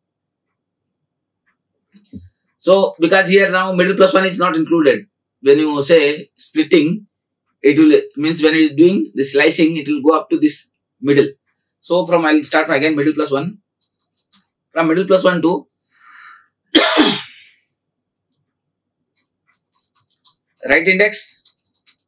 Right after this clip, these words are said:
plus one. Okay. So you are dividing the list into two half, left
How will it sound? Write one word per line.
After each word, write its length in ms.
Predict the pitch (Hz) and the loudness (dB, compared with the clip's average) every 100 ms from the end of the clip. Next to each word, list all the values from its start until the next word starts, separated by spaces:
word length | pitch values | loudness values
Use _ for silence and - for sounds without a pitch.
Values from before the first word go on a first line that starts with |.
| _ _ _ _ _ _ _ _ - | _ _ _ _ _ _ _ _ -6
plus 220 | 202 - | -6 -6
one. 140 | - _ _ _ _ _ _ _ _ _ - | -12 _ _ _ _ _ _ _ _ _ -18
Okay. 260 | - 143 - _ _ _ _ _ _ _ _ _ - | -8 -8 -8 _ _ _ _ _ _ _ _ _ 0
So 600 | 175 175 160 131 113 _ _ _ _ _ _ _ _ _ _ _ _ _ _ _ _ - | 2 4 4 0 -2 _ _ _ _ _ _ _ _ _ _ _ _ _ _ _ _ -4
you 160 | 170 180 | 2 4
are 60 | |
dividing 400 | 170 180 180 202 | 4 2 2 0
the 380 | 185 147 - - | 0 0 -2 -8
list 160 | 143 147 | -10 -2
into 220 | 170 185 | 0 2
two 140 | 175 151 | 2 0
half, 200 | - - - | -2 -6 -2
left 260 | 135 139 | 0 0